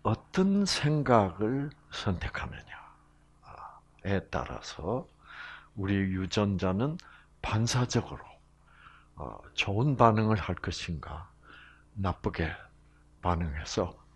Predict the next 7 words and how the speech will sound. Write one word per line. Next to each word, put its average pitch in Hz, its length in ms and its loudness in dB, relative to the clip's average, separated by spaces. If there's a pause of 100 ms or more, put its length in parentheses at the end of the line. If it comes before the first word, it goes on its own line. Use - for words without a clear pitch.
(120)
꺼져버릴 90 640 0
것인가 - 640 -6 (420)
하는 80 360 -6
그런 104 380 -2
반사적인, 123 1000 0 (400)
아, - 920 -6 (1600)
반응이 82 640 -4